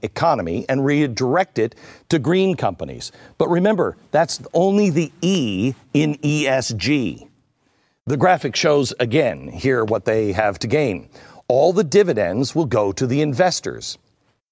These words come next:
Investors, think like BlackRock, who I told you about on other shows and who have pledged to only invest in companies that are making this transition.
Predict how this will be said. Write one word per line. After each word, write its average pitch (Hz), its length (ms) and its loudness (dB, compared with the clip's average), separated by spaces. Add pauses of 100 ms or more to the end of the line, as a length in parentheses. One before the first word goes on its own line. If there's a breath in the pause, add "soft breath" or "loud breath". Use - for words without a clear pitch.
(320)
Investors, 131 480 0
think 160 260 -4 (280)
like 127 200 -2 (600)
BlackRock, 113 840 -2 (680)
who 127 80 0
I 120 60 0
told 165 260 0
you 135 80 0
about 117 200 2
on 95 220 -2
other 139 240 -2
shows 147 460 0
and 117 160 0
who 120 60 0
have 104 120 -6
pledged 135 380 0
to 120 180 -2 (140)
only 202 480 4
invest 92 420 -4
in 82 120 -4
companies 139 500 -2 (360 loud breath)
that 139 180 2
are 131 60 2
making 131 560 0
this 120 260 -2
transition. 104 680 -4